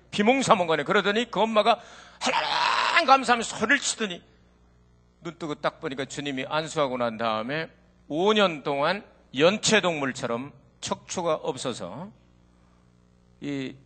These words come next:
낙지처럼 이렇게 누워서 한번 쳐다보려면 이렇게 보던 아이가 벌떡 일어나더니 교회 한 바퀴를 뺑뺑뺑뺑뺑 도는 거예요. 하나님께서 기적을 일으켜서 살려주신 거예요. 여러분, 하나님 지금도 살아서 역사하십니다.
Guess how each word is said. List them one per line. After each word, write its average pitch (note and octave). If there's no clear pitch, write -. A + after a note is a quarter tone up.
낙지처럼 F3+
이렇게 C#3+
누워서 C#3
한번 D#3+
쳐다보려면 D3
이렇게 C#3+
보던 B2+
아이가 C3
벌떡 C#4
일어나더니 E3
교회 C3
한 C3
바퀴를 A#2+
뺑뺑뺑뺑뺑 G#2+
도는 F2+
거예요. D2
하나님께서 B2
기적을 A#2
일으켜서 G2+
살려주신 A#2+
거예요. E3+
여러분, C3+
하나님 F3+
지금도 F3+
살아서 E3
역사하십니다. D#3+